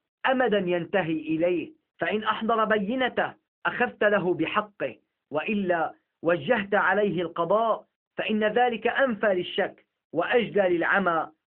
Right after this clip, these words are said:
وأبلغ في العذر. المسلمون عدول بعضهم على بعض،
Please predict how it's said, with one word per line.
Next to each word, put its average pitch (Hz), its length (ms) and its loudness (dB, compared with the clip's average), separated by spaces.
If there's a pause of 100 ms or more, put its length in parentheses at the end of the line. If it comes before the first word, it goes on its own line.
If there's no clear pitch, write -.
وأبلغ 180 580 0
في 156 140 -8
العذر. 147 440 -2 (460)
المسلمون 214 680 -2
عدول 214 800 0 (240)
بعضهم 208 600 0
على 175 340 2
بعض، 156 320 0